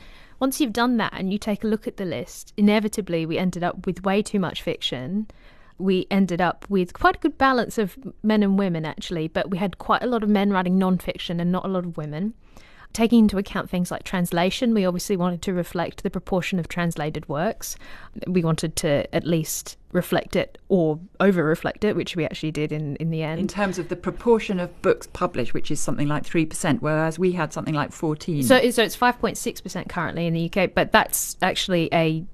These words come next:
Speaker 1: record high for the U K. So it's actually five point six percent of all fiction published in the U K is, is translated, which is not very much at all, and that's a high. Um, so actually to have fourteen percent, um, and that is spanning fiction and non-fiction, but we actually don't have fi-,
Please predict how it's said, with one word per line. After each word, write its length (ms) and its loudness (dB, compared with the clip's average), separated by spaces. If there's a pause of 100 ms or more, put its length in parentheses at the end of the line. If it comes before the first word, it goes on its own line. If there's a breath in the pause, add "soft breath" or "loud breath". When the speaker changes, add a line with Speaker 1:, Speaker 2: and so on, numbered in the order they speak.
(220)
Speaker 1:
record 420 2
high 280 4
for 160 -6
the 100 -6
U 160 -4
K. 380 -6
So 160 0
it's 100 2
actually 440 4 (160)
five 260 6
point 180 2
six 220 -8
percent 320 -2
of 120 -6 (100)
all 220 10
fiction 420 -2
published 500 -4
in 120 -2
the 80 0
U 100 0
K 460 -2 (520 soft breath)
is, 300 -2
is 200 -2
translated, 680 -2
which 160 -4
is 100 -2
not 280 4
very 160 2
much 240 -4
at 60 -4
all, 100 4
and 160 4
that's 160 2
a 40 -2
high. 520 0 (420 loud breath)
Um, 180 6
so 140 4
actually 220 2
to 60 -2
have 100 2
fourteen 420 0
percent, 560 -2 (300 loud breath)
um, 160 6
and 160 10
that 120 8
is 80 6
spanning 320 2
fiction 280 0
and 80 4
non-fiction, 420 0
but 100 -2
we 120 0
actually 240 -2
don't 60 -2
have 120 0
fi-, 160 -4